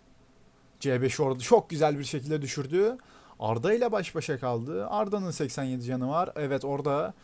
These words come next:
çok güzel yakaladı Arda'yı ve killini getirdi. Round skoru sekiz dört oldu. Şu an Astrak ekibi ilk maçı kaybetmemeyi garantiledi.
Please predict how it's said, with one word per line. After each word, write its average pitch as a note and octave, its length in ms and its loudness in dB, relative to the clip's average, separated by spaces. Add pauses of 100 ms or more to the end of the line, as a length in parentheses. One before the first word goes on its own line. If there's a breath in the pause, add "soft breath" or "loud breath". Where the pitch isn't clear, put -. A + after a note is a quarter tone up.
(260 loud breath)
çok - 260 -4
güzel D#3 280 6
yakaladı D#3 420 6
Arda'yı C#3 640 2
ve C#3 380 0 (500 loud breath)
killini D3+ 320 -2
getirdi. D3+ 680 0 (840 loud breath)
Round F3+ 260 2
skoru E3 960 0
sekiz D3 480 -2
dört A#2+ 260 0
oldu. A#2+ 560 -2 (500 soft breath)
Şu - 200 -4
an G3+ 220 -2
Astrak - 460 -4
ekibi C3 320 -4
ilk F3 420 -4
maçı F3 480 -2
kaybetmemeyi B2 800 0
garantiledi. G#2+ 760 -2